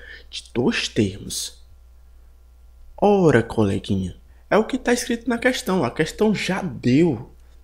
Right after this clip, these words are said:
né? Ó, x mais y é igual a onze e x menos y é igual a cinco, ó. Então, vai ficar onze vezes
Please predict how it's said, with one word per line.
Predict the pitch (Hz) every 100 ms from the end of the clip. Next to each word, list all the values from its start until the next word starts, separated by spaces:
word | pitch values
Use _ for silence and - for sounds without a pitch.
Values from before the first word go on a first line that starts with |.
| -
né? | 107 127 127
Ó, | -
x | - - 131 110 -
mais | 107 104 104 - -
y | 294 - - 170 - - - -
é | 113
igual | 120 110
a | 101
onze | 104 131 208 160 92 - - - - - - -
e |
x | 156 - 170 120
menos | 113 113 139 -
y | 139 - - 139 98 -
é | 131
igual | 127 110 127
a |
cinco, | - - 151 160 170 -
ó. | - - - - - - - - - - -
Então, | 104
vai | 117
ficar | 110 143 - 107 - - -
onze | 110 101 98 113 220 160 85 - - - - - - - - - - -
vezes | 104 156 208 285 - -